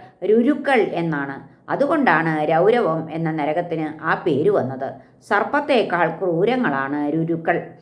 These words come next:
അധർമ്മം ചെയ്ത് വയറ്റുപിഴപ്പ് നടത്തുന്നവരുണ്ടല്ലോ, അങ്ങനെയുള്ളവരെ കൊണ്ടുപോയി തള്ളുന്ന സ്ഥലമാണ് മഹാരൗരവം. അവിടെ അവരെ മാംസഭുക്കുകളായ രുരുക്കൾ വന്ന് കൊന്നു തിന്നുന്നു.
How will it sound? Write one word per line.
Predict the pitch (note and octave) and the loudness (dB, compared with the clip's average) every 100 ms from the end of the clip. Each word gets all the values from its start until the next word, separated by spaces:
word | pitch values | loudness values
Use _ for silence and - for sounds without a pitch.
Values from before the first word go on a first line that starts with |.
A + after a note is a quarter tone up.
| _ _ _ | _ _ _
അധർമ്മം | E3+ A3 C4+ D4 D#4+ D4 | -2 2 2 2 2 0
ചെയ്ത് | C#4+ C4+ | 0 0
വയറ്റുപിഴപ്പ് | C4 A3+ A3+ A3+ B3+ B3 A#3+ B3+ A#3 | 2 4 2 0 0 2 2 0 0
നടത്തുന്നവരുണ്ടല്ലോ, | G#3+ G#3+ A#3 A#3 A#3 A3+ G3+ A3+ G#3 B2 - - - | 0 0 0 2 2 2 0 0 0 -2 -8 -18 -8
അങ്ങനെയുള്ളവരെ | - D3+ F#3 G3 G3 F#3+ F#3+ G3+ G3 | -4 -2 -2 0 2 4 4 4 2
കൊണ്ടുപോയി | G3+ F#3+ F#3+ G3 G3 G3 | 0 0 0 2 2 2
തള്ളുന്ന | F#3 F#3+ F#3+ | 2 0 -2
സ്ഥലമാണ് | G3 G3 F#3 F#3 F#3 F3+ | -4 -2 0 2 0 0
മഹാരൗരവം. | F3+ C3+ D#3 F#3+ G3 G3 G3 F#3 F3+ E3+ - - _ | -2 -2 2 4 4 4 4 4 2 -2 -14 -20 _
അവിടെ | B2+ D3 G#3+ - | -6 -2 -2 -2
അവരെ | E3+ F#3 A#3+ G3+ - - - - | -2 2 4 2 0 -8 -20 -6
മാംസഭുക്കുകളായ | D3+ A3+ B3+ D#4 B3 - G3+ F#3+ E3+ E3 E3 | -2 0 0 0 0 0 0 2 2 4 2
രുരുക്കൾ | E3+ D#3+ F3 E3+ F#3+ | 2 0 -2 0 2
വന്ന് | F#3 F#3 A3 D#4 - | 2 0 -2 -4 -6
കൊന്നു | - D#3+ F#3 | -4 -2 0
തിന്നുന്നു. | A3+ C3+ C3 C3 B2 - - | 0 -2 -4 -6 -8 -12 -20